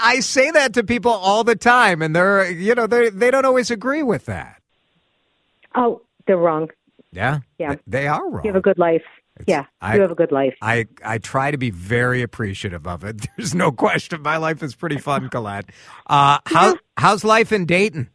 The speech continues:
Speaker 2: Um, quiet, chilly. I'm watching the snow melt a little bit, though.
Speaker 1: The sun,
Speaker 2: So that's
Speaker 1: the
Speaker 2: good.
Speaker 1: sun is doing its work, for sure.
Speaker 2: Oh, it is.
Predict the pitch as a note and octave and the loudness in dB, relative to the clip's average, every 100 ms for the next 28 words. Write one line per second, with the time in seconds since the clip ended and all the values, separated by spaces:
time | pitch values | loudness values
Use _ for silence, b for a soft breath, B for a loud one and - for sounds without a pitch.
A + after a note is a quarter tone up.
0 | _ _ _ _ _ _ _ B B B | _ _ _ _ _ _ _ B B B
1 | - A#3 A#3 A#3+ A#3+ - - G#3+ F#3 F3+ | 0 2 4 4 2 -2 2 2 4 4
2 | G#3+ C#4 D#4 E4 E4+ - _ _ - B3 | 4 6 6 4 0 -6 _ _ 0 2
3 | G#3 G#3 A3+ D4+ - G#3 G3 G3+ - - | 6 4 4 2 2 2 2 0 -2 2
4 | G3+ E3+ - G#3 C4 G#3+ G3 G3 F3+ E3+ | 2 2 2 4 4 4 0 0 2 4
5 | D#3+ E3 - - D3 G#3 - _ C3+ C3 | 4 2 0 -4 -2 -2 -4 _ -4 -4
6 | - E3 G3+ A3+ G#3 E3+ - D#3+ B3 F#3 | 0 2 4 2 2 -4 -2 0 2 2
7 | G3+ B3+ G3+ F3 G3 F3+ - C#3 D#3+ G#2 | 0 2 0 0 0 -2 -4 -4 -4 -4
8 | - _ A2 - D3+ C3+ C#2 - - F3+ | -8 _ -10 -8 -2 -2 -4 -10 -2 2
9 | F3 E3 E3+ C#3 | 4 4 2 0